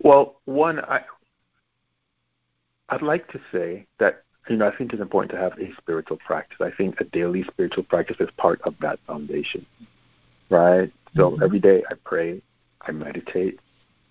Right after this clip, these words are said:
Speaker 1: I always tell the people that I work with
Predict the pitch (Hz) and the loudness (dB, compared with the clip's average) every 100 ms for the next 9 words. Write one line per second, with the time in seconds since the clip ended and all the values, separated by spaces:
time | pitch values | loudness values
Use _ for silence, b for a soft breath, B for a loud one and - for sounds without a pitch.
0 | _ _ _ - 98 117 120 117 - - | _ _ _ 4 6 4 2 -6 -8 -20
1 | - - _ _ _ - 113 104 92 - | -20 -20 _ _ _ -4 4 4 2 -4
2 | 90 90 87 82 80 82 82 - 76 | -8 -6 -4 -4 -6 -8 -10 -10 -12